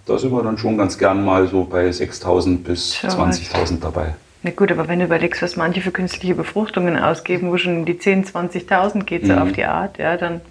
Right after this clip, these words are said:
Speaker 2: ja, Mann.
Speaker 1: Ja.
Speaker 2: Hm.
Speaker 1: Und wie gesagt, wegen dem Rückgang der Auslandsadoption, da haben wir halt ein paar Skandale. Dadurch ist das Image jetzt schlecht. Und dann muss man halt auch überlegen, ja, wenn ich jetzt sozusagen fürs gleiche Geld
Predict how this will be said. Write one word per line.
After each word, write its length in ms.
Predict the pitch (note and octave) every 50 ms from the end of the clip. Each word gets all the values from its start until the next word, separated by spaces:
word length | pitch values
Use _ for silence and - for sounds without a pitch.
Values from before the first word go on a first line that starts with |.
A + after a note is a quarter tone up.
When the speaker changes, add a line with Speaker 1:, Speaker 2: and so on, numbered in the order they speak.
| - - - - - - - - -
Speaker 2:
ja, 80 | F3+ F#3
Mann. 240 | G#3+ G3+ F3+ D3+ C#3 - - - - -
Speaker 1:
Ja. 200 | G2 F#2 F#2+ G2+ - - - - -
Speaker 2:
Hm. 100 | F#3+ E3 D3+ - - - - - - -
Speaker 1:
Und 120 | A2+ G#2+
wie 60 | B2+
gesagt, 260 | C3 - D3 C3+ - A#2+
wegen 160 | A2+ A#2+ A2
dem 100 | G#2+ G#2+ G#2
Rückgang 340 | A#2 B2+ - D3+ C#3 B2 A#2
der 100 | - G#2+
Auslandsadoption, 840 | A#2 - - - D#3 D3+ C#3 C3 C#3 D3 C3+ - - - C#3+ C#3+
da 100 | C3+ A#2+
haben 100 | - C3+
wir 80 | C3 B2
halt 140 | A#2+ A#2+ A#2
ein 80 | A2+
paar 180 | G2+ A2 G#2+ A2
Skandale. 800 | - - - A#2 G#2+ G2 - E2+ F2+ G2 A#2+ D3 E3 F#3 F#3 - - -
Dadurch 260 | - G#2+ A2 A2 G#2 -
ist 160 | - - -
das 120 | - - - -
Image 400 | C3+ C3 D#3 F3 D3 - - -
jetzt 220 | B2+ B2+ - -
schlecht. 580 | - - A#2 - - - - - - - - - _ _ _ _ - - - - - - - - _ _
Und 220 | - A2 G2+ G2+ A2+
dann 120 | G2+ A2
muss 120 | B2 C3 C3
man 140 | C3+ C3 B2
halt 120 | A#2 -
auch 180 | - - - B2+
überlegen, 460 | B2+ C3+ B2+ A#2 - - D3 C#3+ C3
ja, 140 | A2 G#2 G#2
wenn 140 | A2 G#2+
ich 80 | G#2+ G#2+
jetzt 420 | A2 G2+ G#2+ - - - - -
sozusagen 540 | - - A2+ G2+ - G#2+ F#2+ G#2+ F#2 F#2 G2
fürs 220 | - F#2 E2+ - -
gleiche 420 | F#2+ F#2+ - - - - - G#2+
Geld 460 | E2+ F#2+ F2 E2 E2+ E2 D#2+ - -